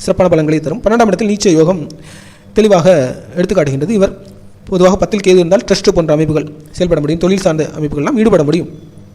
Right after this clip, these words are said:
வெளிநாடு அமைப்புகள்லாம் தென்படுகின்றன. நான் பல்வேறு பதிவுகளில் குறிப்பிட்டபடி ஒருவர் திரைத்துறையில் சாதிக்க வேண்டுமென்றால் சுக்கிரன், செவ்வாய், ராகு, கேது தொடர்புகள் நான்கு, ஐந்து, ஒன்பதாம் இடம் நன்றாக இருக்க வேண்டும். அரசியலில் சாதிக்க வேண்டுமென்றால் அதே நான்கு, ஐந்து, பத்து, பதினொன்று இடங்கள் சனி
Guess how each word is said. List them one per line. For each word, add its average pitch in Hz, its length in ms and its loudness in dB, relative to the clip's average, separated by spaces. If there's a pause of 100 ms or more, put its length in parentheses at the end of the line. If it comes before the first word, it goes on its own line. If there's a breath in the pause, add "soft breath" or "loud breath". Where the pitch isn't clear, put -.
(320)
வெளிநாடு 175 300 4
அமைப்புகள்லாம் 143 440 -2
தென்படுகின்றன. 135 440 -2 (460 loud breath)
நான் 175 180 0 (160)
பல்வேறு 190 320 4
பதிவுகளில் 202 320 4
குறிப்பிட்டபடி 160 400 2 (240)
ஒருவர் 165 240 2 (240)
திரைத்துறையில் 185 400 2 (220)
சாதிக்க 175 240 0
வேண்டுமென்றால் 151 360 -2
சுக்கிரன், 185 300 -2
செவ்வாய், 156 280 0 (200)
ராகு, 180 240 2
கேது 151 220 -2
தொடர்புகள் 147 360 -2 (240)
நான்கு, 175 260 2
ஐந்து, 160 180 0
ஒன்பதாம் 151 280 0
இடம் 120 140 -8 (140)
நன்றாக 151 240 0
இருக்க 131 160 -4
வேண்டும். - 180 -10 (460 loud breath)
அரசியலில் 196 400 2
சாதிக்க 160 260 2
வேண்டுமென்றால் 147 360 -2 (260)
அதே 175 200 0
நான்கு, 165 300 0
ஐந்து, 156 200 -2 (360 loud breath)
பத்து, 190 220 -2
பதினொன்று 165 300 4
இடங்கள் 147 240 0 (500 loud breath)
சனி 190 200 2